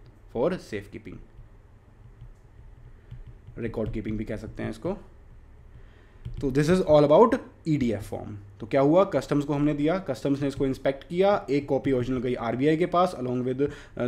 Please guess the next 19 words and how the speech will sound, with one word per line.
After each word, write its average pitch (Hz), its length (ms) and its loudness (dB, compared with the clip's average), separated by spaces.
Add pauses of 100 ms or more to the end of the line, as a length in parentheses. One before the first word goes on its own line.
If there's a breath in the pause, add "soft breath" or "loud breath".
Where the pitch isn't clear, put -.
the 120 120 0
declaration, 135 520 2 (460 loud breath)
and 143 340 2
एक 151 180 2
कॉपी 139 180 4
गई 131 100 4
एक्सपोर्टर 127 400 -2
के 175 80 0
पास, 180 240 0
जिसने 139 260 -4
दिया 120 300 -2
एडी 139 200 2
को, 190 240 4
एडी 131 260 0
कस्टम्स 127 420 -6
को 135 80 -4
रखेगा 123 360 -2
संभाल 104 560 -6 (120)
के। - 120 -8